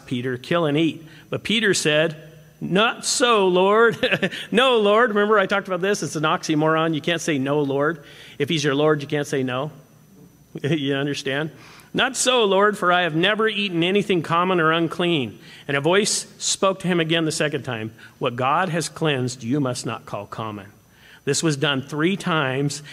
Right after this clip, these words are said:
and the object was taken up into heaven again. Remember I told you when God speaks to us once in Scripture or something, when he speaks to us twice, listen. But when he speaks to you three times, really listen.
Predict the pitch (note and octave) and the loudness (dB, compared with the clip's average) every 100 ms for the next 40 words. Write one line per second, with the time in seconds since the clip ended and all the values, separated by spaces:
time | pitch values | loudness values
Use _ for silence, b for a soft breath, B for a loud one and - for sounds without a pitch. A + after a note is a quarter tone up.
0 | B B C3+ C#3 D#3 E3 D3 - C3 - | B B 0 2 2 0 -4 -6 -6 -2
1 | D3 C#3+ B2 B2 A#2 A#2 A#2 A#2+ G#2 A2 | -2 -2 -4 -4 -6 -4 -4 -6 -8 -10
2 | F#2 - B B B D#3+ F3 E3 F3+ E3+ | -12 -20 B B B 2 2 2 2 2
3 | E3 C#3+ C#3+ D3+ D3+ - D3 - D3+ C#3 | 0 0 2 0 -2 -4 -4 -2 -2 -2
4 | C3 C#3 C#3 C3 - C3+ - C#3 C3+ C#3+ | -2 -2 -4 -8 -6 -6 -4 -4 -4 -6
5 | C3+ D3+ A#2+ B2 - C#3 B2 C3 A2+ - | -6 -8 -8 -8 -6 -8 -6 -6 -6 -4
6 | C3 C#3 - - B B C3 C3+ D3 C#3 | -2 -4 -8 -16 B B -4 -2 -2 -6
7 | - B B B - A2 C#3+ C#3+ D3+ C#3+ | -10 B B B -10 -4 -4 -2 -4 -6
8 | - A2+ B2+ C#3 D3 D3+ D3+ - C3 C#3+ | -8 -8 -8 -6 -4 -4 -6 -8 0 0
9 | C#3 G#2+ G2+ F2 - | 0 -4 -10 -12 -14